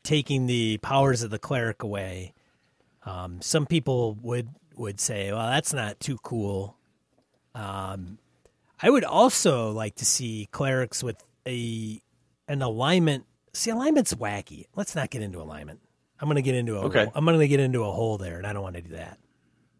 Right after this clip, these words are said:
Speaker 2: All right.
Speaker 1: But I think also you could be, you know, what is the purpose of you playing a cleric? What is your mission as a cleric? So somebody could say, "Follow the faith of a deity,"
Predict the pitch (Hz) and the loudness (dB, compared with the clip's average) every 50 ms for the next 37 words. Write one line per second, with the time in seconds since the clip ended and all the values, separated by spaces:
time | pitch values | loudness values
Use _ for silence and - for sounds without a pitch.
0 | _ _ _ - - 82 82 80 76 82 - - - _ _ _ _ _ _ _ | _ _ _ -8 -2 0 2 2 2 2 0 -2 -8 _ _ _ _ _ _ _
1 | _ _ _ _ _ _ _ - - 156 165 170 147 190 190 165 - - 175 208 | _ _ _ _ _ _ _ 0 4 6 6 6 8 6 6 6 6 6 6 6
2 | - - 196 180 175 175 - _ _ _ - - 165 165 156 - - 170 156 143 | 8 8 10 10 10 8 6 _ _ _ -4 2 2 2 2 6 8 10 10 10
3 | 127 120 143 143 143 139 135 135 131 127 127 - - 165 165 170 214 254 233 165 | 8 4 4 4 4 4 4 4 2 2 0 0 4 6 10 10 10 10 10 6
4 | 180 185 - - - - 170 175 - - 147 120 110 - - - - - _ - | 6 4 2 0 0 2 2 2 4 2 0 2 4 6 6 6 6 2 _ -2
5 | - 131 143 143 131 120 127 135 151 160 160 160 156 143 - - - - 139 135 | 2 4 6 6 4 4 2 4 6 8 8 8 6 6 2 -2 -2 0 2 2
6 | 139 135 127 110 101 - - - 123 101 95 - - 165 214 254 226 175 131 147 | 4 2 0 -2 -4 -4 -2 0 0 0 0 2 4 6 6 8 6 6 6 6
7 | 170 170 160 160 156 147 143 135 127 - - - - - _ _ - - 131 131 | 8 10 10 10 10 10 8 6 4 0 -4 -20 -20 -20 _ _ -8 -4 0 4
8 | 139 151 160 - - 147 127 127 - - 127 135 139 131 120 120 - - - 120 | 4 6 4 4 2 0 -2 -2 -2 -2 0 0 0 0 0 -4 -4 -2 -2 -2
9 | 101 85 - - - - 143 - - 240 233 208 170 - 160 - - 170 151 143 | -2 -4 -4 -2 -2 -2 0 2 2 4 4 2 2 2 2 2 2 2 2 2
10 | 135 135 131 - - - - _ _ _ _ _ _ - - - 185 175 175 175 | 2 0 -2 -4 -6 -14 -20 _ _ _ _ _ _ -14 -6 0 2 6 6 8
11 | 165 160 156 151 139 139 - - - 151 151 147 147 143 - - 127 107 110 110 | 10 10 10 8 6 4 -2 0 0 2 4 4 4 2 2 0 -6 -6 -6 -8
12 | 107 120 127 127 131 131 123 123 120 117 113 113 110 110 110 | -8 -6 -4 -2 0 0 0 -2 -2 -2 -2 -2 -2 -4 -6